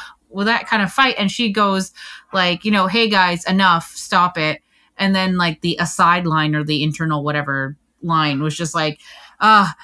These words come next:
they, w-, you have to stop them early 'cause once they start fighting like that, they're never gonna stop. So you have to stop it early. Otherwise, they're gonna go on forever." And I'm like, or something along that line. And I'm like,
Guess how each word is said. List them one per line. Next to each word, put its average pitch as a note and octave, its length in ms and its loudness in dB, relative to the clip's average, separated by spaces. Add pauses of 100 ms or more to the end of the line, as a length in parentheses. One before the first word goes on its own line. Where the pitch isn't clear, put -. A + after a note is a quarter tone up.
(140)
they, G3+ 220 0
w-, F3 220 -4
you F#3+ 180 0
have G#3 180 2
to G3 100 -4
stop F#3+ 300 -2
them E3 160 -2
early F#3 300 0
'cause D#3+ 160 -6
once F3 160 -2
they G3+ 80 -2
start F3 260 -2
fighting F#3+ 300 0
like E3+ 160 -2
that, E3 180 -2
they're G3 100 -2
never F#3+ 260 0
gonna F3 220 -2
stop. E3+ 380 0
So - 100 -10
you F#3+ 120 -2
have G3+ 160 0
to F#3 80 -6
stop F#3 280 -4
it D#3+ 80 -10
early. F3+ 320 -2
Otherwise, E3 400 -4
they're F#3+ 100 -12
gonna E3 200 -4
go F3+ 180 -2
on F#3+ 160 0
forever." D#3+ 500 -4
And G#3+ 120 0
I'm A3 120 2
like, G#3 300 -2
or G#3 60 -6
something A3+ 340 0
along F3 260 0
that D#3+ 160 -2
line. D3+ 340 -2
And F#3 160 -2
I'm F#3 120 0
like, F#3+ 340 0